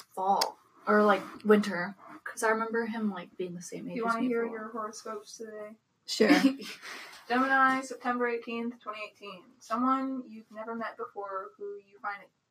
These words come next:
Speaker 2: exceedingly attractive could pass you today. You might decide to say, go say hello and discover not only a physical attraction,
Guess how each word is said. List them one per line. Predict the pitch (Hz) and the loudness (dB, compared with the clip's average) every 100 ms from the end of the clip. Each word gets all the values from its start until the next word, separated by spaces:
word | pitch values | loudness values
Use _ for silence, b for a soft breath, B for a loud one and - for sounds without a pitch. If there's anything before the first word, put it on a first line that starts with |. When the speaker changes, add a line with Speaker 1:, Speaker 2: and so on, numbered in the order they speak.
| _ | _
Speaker 2:
exceedingly | - - 247 269 285 262 | -18 -10 -6 -6 -4 -4
attractive | 247 - 233 233 196 - | -4 -4 -6 -6 -16 -14
could | - 208 | -16 -6
pass | 269 262 262 | -2 -2 -4
you | 247 | -12
today. | 247 - - _ _ _ _ _ _ 214 | -12 -16 -18 _ _ _ _ _ _ -6
You | |
might | 226 233 | -4 -4
decide | 254 240 233 233 | -4 -2 0 -2
to | 240 | -10
say, | 233 220 214 208 _ _ 233 | -6 -6 -8 -12 _ _ -2
go | 233 233 | 0 0
say | 240 233 | -2 -6
hello | 233 262 254 226 240 | -2 0 2 0 -2
and | 226 | -6
discover | 226 - 226 214 214 | -10 -10 -8 -6 -4
not | 214 214 | -2 -4
only | 233 233 220 | -4 -6 -8
a | |
physical | - 294 311 254 | -10 -10 -4 -4
attraction, | 247 208 202 208 214 | -2 -6 -8 -10 -16